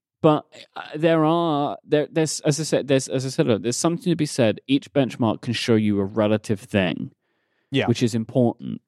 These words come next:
Speaker 1: but you still have to be able to take away from it what you want, which is, like, also about, like, the power thing, where it's like, all right, let's imagine, com-, like, let's imagine Apple create a chip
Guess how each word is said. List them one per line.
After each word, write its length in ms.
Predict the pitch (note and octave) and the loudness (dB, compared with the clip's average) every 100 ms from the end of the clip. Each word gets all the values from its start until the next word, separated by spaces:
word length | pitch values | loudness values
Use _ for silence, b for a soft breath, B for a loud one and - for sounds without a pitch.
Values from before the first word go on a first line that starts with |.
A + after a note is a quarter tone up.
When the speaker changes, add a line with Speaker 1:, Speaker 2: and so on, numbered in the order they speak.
| - | 0
Speaker 1:
but 100 | B2 | 0
you 120 | A2 | 0
still 340 | - - C#3+ | -4 0 0
have 240 | C3+ B2+ - | 0 -4 -8
to 100 | A2+ | -2
be 160 | A2+ | 0
able 160 | G#2+ G2+ | 2 0
to 80 | G#2+ | -4
take 260 | - G#2+ G#2 | -2 -2 2
away 200 | G2+ G#2+ | 2 2
from 200 | - F#2 | 0 -2
it 60 | |
what 140 | D#2 C#2+ | -2 -2
you 120 | B1 | 2
want, 320 | G2+ F2+ - B B - | 4 4 0 B B -4
which 160 | D3 | 0
is, 100 | D#3+ | 2
like, 140 | E3 C3+ | 0 0
also 360 | F#3 F3 C#3+ | -2 0 2
about, 300 | A2+ A2 G#2+ | 2 2 0
like, 180 | F#2 - | -4 -4
the 80 | G#2+ | -6
power 380 | - E3 D#3 F#2 | -4 0 2 2
thing, 300 | - B1+ A#1 | -2 -10 -2
where 120 | G2 | 0
it's 180 | - - | 0 0
like, 220 | A2+ - b b b b b _ | 0 0 b b b b b _
all 160 | F#3 G3 | 0 0
right, 340 | F#2+ G2 A2+ - - | 0 -6 -6 -8 2
let's 280 | D#3+ F3+ E3 | 4 4 0
imagine, 1000 | D3+ C#3 C3+ B2 A#2 G#2+ G#2 G#2 G2+ - | 0 2 0 0 0 2 0 -2 -6 -4
com-, 180 | - A2+ - - | 0 0 0 -2
like, 160 | A2+ | -2
let's 240 | - D3 D3+ | 0 0 0
imagine 440 | C3+ A#2+ A#2 G#2+ | 0 2 0 0
Apple 240 | G2 G2+ - | 0 -2 -6
create 300 | - G#2 - | -2 0 0
a 40 | |
chip 380 | F#2+ - F2+ - | -2 2 2 0